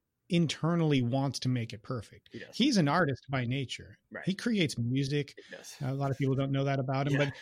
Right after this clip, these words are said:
Speaker 1: he's an artist by nature. He, he wants to create a beautiful end result.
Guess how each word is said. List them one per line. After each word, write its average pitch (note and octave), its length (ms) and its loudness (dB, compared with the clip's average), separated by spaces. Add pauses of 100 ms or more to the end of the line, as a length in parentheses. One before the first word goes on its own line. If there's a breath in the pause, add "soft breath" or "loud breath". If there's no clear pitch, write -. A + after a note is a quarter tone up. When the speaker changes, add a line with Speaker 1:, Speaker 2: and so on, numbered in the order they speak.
(100)
Speaker 1:
he's G#3+ 240 4
an A3+ 160 4
artist G#3 360 0
by D#3 120 4
nature. G#3 360 0
He, G3+ 140 0
he G#3 260 2
wants D#3+ 340 2
to D#3+ 100 -4
create C#3 420 2
a B2+ 40 0
beautiful B2+ 540 -2 (320)
end C#3 140 2
result. A#2 440 -2